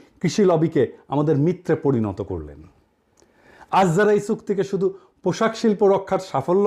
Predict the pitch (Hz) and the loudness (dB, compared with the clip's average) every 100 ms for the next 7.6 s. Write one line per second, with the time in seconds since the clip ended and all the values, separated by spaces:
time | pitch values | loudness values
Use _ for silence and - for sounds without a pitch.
0 | 190 185 175 165 151 139 175 190 _ _ | 0 -2 -4 -4 -6 -4 -6 -8 _ _
1 | _ 214 214 175 - 208 202 202 185 165 | _ 0 2 0 0 0 0 -2 -2 0
2 | 143 104 - _ - 139 160 - 170 151 | 0 -2 -6 _ -4 0 0 2 0 2
3 | 147 143 143 143 160 - - _ - 202 | 2 2 0 0 -2 -4 -10 _ 0 0
4 | - 202 180 175 170 170 - 185 156 - | 2 0 2 0 0 -2 -2 -2 -2 -2
5 | - - 127 - 120 147 - 170 143 120 | -14 -10 -6 -4 -2 -2 -2 0 2 2
6 | 107 98 92 85 _ _ _ _ _ _ | -2 -6 -14 -18 _ _ _ _ _ _
7 | _ _ 190 185 214 | _ _ -2 2 2